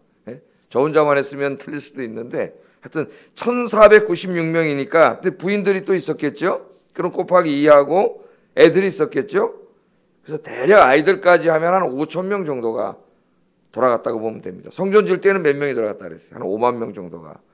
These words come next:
돌아갔는데 이 말씀 부흥 운동 일으킬 때는 한 오천 명 정도가 돌아갔습니다. 그래서 이 사람들을 에스라가 이제 가, 갈 사람 모여라 그랬겠죠? 그랬더니 갈 사람들이 이제 다 모였는데 아하와 강가에 집결을 시켰습니다. 일단 가기 전에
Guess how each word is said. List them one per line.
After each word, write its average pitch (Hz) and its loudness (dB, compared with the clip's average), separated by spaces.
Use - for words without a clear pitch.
돌아갔는데 82 -2
이 120 -8
말씀 147 2
부흥 156 0
운동 147 0
일으킬 135 -8
때는 202 0
한 - -12
오천 160 -2
명 160 -2
정도가 139 4
돌아갔습니다. 123 0
그래서 170 -6
이 156 -2
사람들을 175 4
에스라가 175 4
이제 170 0
가, 156 -6
갈 170 -6
사람 214 4
모여라 185 8
그랬겠죠? 165 2
그랬더니 135 -10
갈 131 -2
사람들이 147 -4
이제 135 -6
다 143 2
모였는데 135 0
아하와 196 8
강가에 165 4
집결을 160 -4
시켰습니다. 110 -10
일단 - -20
가기 120 -8
전에 113 -8